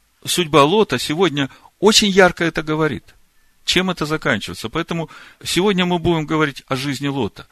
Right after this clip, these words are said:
Сегодня мы будем говорить о нерешенных духовных проблемах внутри каждого из нас, чтобы дать нам мотивацию, силу, в конце концов, духовную силу, противостать против этого и отрезать один раз и навсегда и сказать: "Все,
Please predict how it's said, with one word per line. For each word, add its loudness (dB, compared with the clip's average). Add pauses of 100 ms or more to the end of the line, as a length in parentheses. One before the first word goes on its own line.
(260)
Сегодня 0
мы 2
будем 0
говорить 0 (340)
о 0
нерешенных 0
духовных 0
проблемах -2 (260)
внутри 0
каждого 2
из -6
нас, 2 (880)
чтобы 0
дать 6
нам 2
мотивацию, -2 (760)
силу, 2
в -14
конце -4
концов, -6
духовную 2
силу, -4 (280)
противостать 4
против 2
этого 0 (280)
и 0
отрезать 6
один 2
раз 2
и -4
навсегда -2
и 0
сказать: 0
"Все, 2